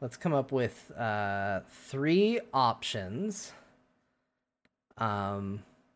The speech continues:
okay, option number one. That's not how you say it. Option number two. This thing doesn't belong.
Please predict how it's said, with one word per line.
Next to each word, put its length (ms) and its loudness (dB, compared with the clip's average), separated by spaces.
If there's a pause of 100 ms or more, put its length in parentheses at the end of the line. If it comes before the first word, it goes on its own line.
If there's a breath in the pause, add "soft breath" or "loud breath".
(1500)
okay, 380 2
option 400 6
number 260 8
one. 480 6 (1300)
That's 360 2
not 300 10
how 200 8
you 220 4
say 380 8
it. 400 0 (2500)
Option 520 6
number 320 6
two. 680 6 (1080)
This 380 4
thing 360 6
doesn't 400 8
belong. 680 6